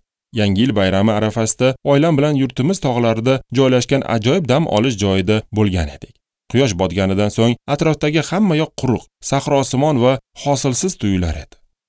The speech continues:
Qurigan jigar rang barglar daraxtlardan to'kilar edi. Bu esa qishning oddiy va zerikarli manzarasi edi.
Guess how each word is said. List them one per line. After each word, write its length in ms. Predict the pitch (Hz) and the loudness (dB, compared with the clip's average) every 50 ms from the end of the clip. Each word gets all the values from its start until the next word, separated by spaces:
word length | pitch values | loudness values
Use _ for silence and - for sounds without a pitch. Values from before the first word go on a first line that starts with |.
| _ _ _ - | _ _ _ -4
Qurigan 440 | 113 120 117 110 101 120 127 127 107 | 0 2 2 2 4 2 2 2 2
jigar 260 | 101 95 120 123 120 | 0 0 0 0 2
rang 220 | 113 117 135 135 104 | 2 0 0 0 0
barglar 460 | 101 101 101 92 98 110 120 123 - - _ | 0 -2 -2 0 0 0 0 0 -2 -6 _
daraxtlardan 640 | - 127 143 160 151 - 147 147 139 131 165 170 156 | -4 0 0 0 0 0 -2 -2 0 2 0 0 0
to'kilar 420 | - 107 - - 90 82 73 - | -2 -4 -4 -4 -4 -4 -4 -6
edi. 220 | - - - - - _ _ _ _ _ _ - | -8 -14 -16 -20 -20 _ _ _ _ _ _ -4
Bu 120 | 120 156 | -2 0
esa 180 | 151 131 - 135 | 0 0 -2 -4
qishning 360 | - - - - 123 131 139 123 - _ | -4 -4 -2 0 2 2 0 0 -4 _
oddiy 340 | - 165 180 175 185 175 | -4 -2 -2 0 0 0
va 80 | 156 143 | 0 0
zerikarli 580 | 120 110 117 110 110 - 104 92 90 101 120 127 | 2 2 2 2 2 0 -2 -2 0 0 0 2
manzarasi 560 | 107 92 87 82 87 85 80 80 - - 85 | 0 0 0 -2 -2 -4 -4 -4 -6 -8 -8
edi. 200 | - - - | -10 -12 -16